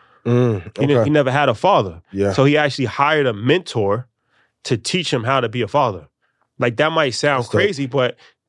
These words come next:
Speaker 2: that's just the reality, right? Like, you can't just assume people know things.
Speaker 1: So, don't you think some of it has to do with desire, though?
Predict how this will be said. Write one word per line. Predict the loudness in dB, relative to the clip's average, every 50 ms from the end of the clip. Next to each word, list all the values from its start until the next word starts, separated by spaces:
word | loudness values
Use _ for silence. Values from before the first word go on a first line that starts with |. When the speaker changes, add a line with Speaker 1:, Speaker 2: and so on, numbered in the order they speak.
| -2
Speaker 2:
that's | 0 0 0 0 -2
just | -4 -6 -4 -2
the | -2 -2
reality, | 0 0 0 0 0 -2 -2 -2 0
right? | 2 2 2 2 2
Like, | 0 0 0
you | -2 -4
can't | -2 0 0 2 2 0 0
just | -2 -2 -2
assume | -2 -2 -2 -4 -2 0 2 2 4 4 2 2 0 -4 -10 -20 -20 -20 _ _ -6
people | -4 -2 -2 -2 -2
know | -2 -2 -2
things. | -4 -6 -16 -18 -18 -20 -20 -20 _ _ _ _ _ _ _ _ _ _ _ _ -12 -8
Speaker 1:
So, | -4 0 0 0 0 -2 -6 -2
don't | 2 2 2 2 0
you | -2
think | 0 0 0 0
some | 0 0 0
of | 0 0
it | 0
has | 0 0 0 0 -2
to | -2 -2
do | 0 0 0
with | 0 -2 -4
desire, | -6 -4 -2 2 2 4 4 4
though? | 4 2 2 0 -2